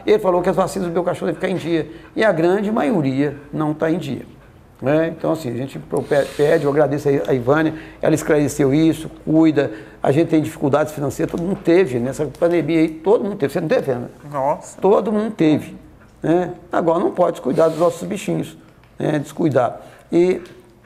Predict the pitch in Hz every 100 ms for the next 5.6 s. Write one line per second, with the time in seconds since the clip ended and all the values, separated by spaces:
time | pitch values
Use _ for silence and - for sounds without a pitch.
0 | - _ _ - - 175 180 156 131 131
1 | 147 160 131 143 123 - 165 156 151 160
2 | 151 - 156 170 - 156 165 165 156 151
3 | 143 147 165 156 - 160 151 - 135 139
4 | 151 151 151 139 151 - 143 151 139 196
5 | 196 156 139 117 160 156